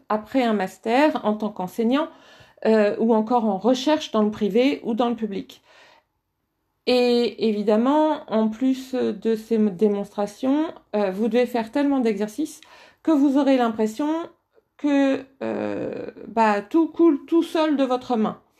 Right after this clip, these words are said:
Euh, vous n'avez même plus besoin de réfléchir. Vous en avez tellement fait, euh, qu'il n'y a plus que les chiffres qui changent. Vous n'avez, pour ainsi dire, euh, plus à vous poser de questions. Alors attention,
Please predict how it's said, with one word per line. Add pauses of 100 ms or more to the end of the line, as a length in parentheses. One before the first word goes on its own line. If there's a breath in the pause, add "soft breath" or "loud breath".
(420 soft breath)
Euh,
vous
n'avez
même
plus
besoin
de
réfléchir. (520 soft breath)
Vous
en
avez
tellement
fait, (180)
euh,
qu'il
n'y
a
plus
que
les
chiffres
qui
changent. (420 soft breath)
Vous
n'avez,
pour
ainsi
dire, (300 loud breath)
euh,
plus
à
vous
poser
de
questions. (360)
Alors
attention,